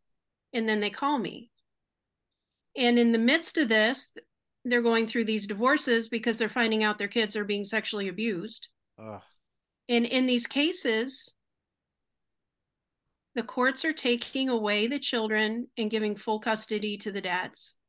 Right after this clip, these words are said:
Speaker 1: who are doing this to their kids.
Speaker 2: Oh my gosh.
Speaker 1: And I'm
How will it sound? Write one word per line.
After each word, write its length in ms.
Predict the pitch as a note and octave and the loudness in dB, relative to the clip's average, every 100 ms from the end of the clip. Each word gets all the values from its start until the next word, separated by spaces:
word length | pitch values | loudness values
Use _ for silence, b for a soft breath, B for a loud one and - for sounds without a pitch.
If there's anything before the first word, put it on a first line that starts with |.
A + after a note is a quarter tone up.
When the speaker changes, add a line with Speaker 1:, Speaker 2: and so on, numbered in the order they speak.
| _ _ _ _ _ | _ _ _ _ _
Speaker 1:
who 60 | A#3 | -2
are 80 | G#3+ | -2
doing 300 | G#3+ A3 G#3 | 0 0 0
this 200 | F#3+ - | -2 -6
to 120 | G3 | -6
their 120 | F#3 | -8
kids. 520 | F#3 F3+ D#3+ - - _ | -10 -10 -10 -14 -20 _
Speaker 2:
Oh 240 | G#2+ G#2 F#2 | -14 -12 -12
my 160 | E2+ D#2+ | -16 -18
gosh. 280 | F#2+ F#2 E2+ _ _ _ | -16 -16 -18 _ _ _
Speaker 1:
And 120 | A3+ A3+ | -2 0
I'm 220 | A3 | 0